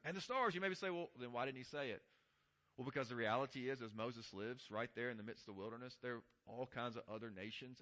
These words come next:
and they worship the sun. And he's just simply gently reminding them, "Guys, come on. You're worshiping the creation rather than the creator. He created the sun. How m-, majestic and awesome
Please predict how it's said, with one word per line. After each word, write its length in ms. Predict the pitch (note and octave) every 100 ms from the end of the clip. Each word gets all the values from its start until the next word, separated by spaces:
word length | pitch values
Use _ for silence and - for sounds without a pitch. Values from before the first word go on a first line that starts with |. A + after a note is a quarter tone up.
| G#2
and 80 |
they 80 | G2
worship 420 | F#2 F2+ G#2 G2
the 80 | -
sun. 360 | F2+ E2+ F2 F2+ - _ _ _ _ _ _ _ _ _ -
And 80 |
he's 120 | G#2+ G2
just 260 | E3 -
simply 320 | C#3 C3 C3
gently 340 | G#2 A#2 A#2+ B2
reminding 440 | G#2+ F#2+ G#2 G#2
them, 160 | F#2+ F#2+
"Guys, 560 | - - G#2+ D#2+ - - _ _ _ _ _ _ _ _
come 180 | - F3+
on. 360 | G#3 G#3+ G#2+ E2+ - _ _ _ _ _ _ _ _ _
You're 200 | - A3+
worshiping 600 | F3 F3 G3+ - G#3+ G3+
the 100 | E3+
creation 640 | - E3 E3 F#3+ G#3+ F#3 C#3
rather 220 | F3+ B3
than 160 | G3+
the 40 | D#3
creator. 680 | - C3 D3+ B3+ E4 A#2+ F2 _ _ _ _ _ _ _ _ _ _ _
He 80 | C#4
created 460 | - E4+ D4 C#4+
the 80 | E3+
sun. 540 | - - - C4 C4 F3+
How 220 | A#3+ C#4
m-, 300 | F3+ F3 F#3+ -
majestic 720 | A3 F3 - C#4+ C#4 - G3+
and 80 | F3+ F#3+
awesome 440 | C4+ D4 - F#3